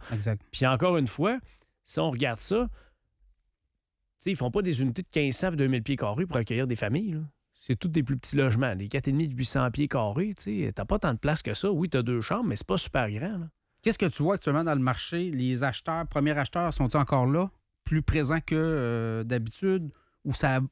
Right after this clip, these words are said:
Speaker 1: baisse un peu parce qu'eux autres, ils se sont fait rentrer dedans aussi dans les dernières années ?
Speaker 2: Ouais, c'est ça. Ben, écoute, il y a différentes façons, là. Euh, tu sais, l'aide de dons, il peut y avoir, euh, de l'aide aussi,
Speaker 1: Les,
Speaker 2: euh,
Speaker 1: les, les parents ?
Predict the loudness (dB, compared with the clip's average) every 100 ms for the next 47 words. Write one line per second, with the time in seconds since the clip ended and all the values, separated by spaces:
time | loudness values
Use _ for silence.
0 | _ -12 -4 0 2 2 2 2 2 0
1 | 0 0 0 -4 -4 -2 -2 -2 -2 0
2 | -2 0 -2 -4 -4 0 2 2 0 0
3 | 0 -2 -4 2 4 4 2 0 2 2
4 | 2 2 -2 0 0 0 0 0 0 0
5 | -2 0 0 2 0 0 -2 -2 -4 -4
6 | -4 -2 -2 -2 -2 0 0 0 0 -2
7 | 0 0 0 0 -2 0 0 0 -4 -6
8 | -4 2 4 4 4 4 4 4 4 2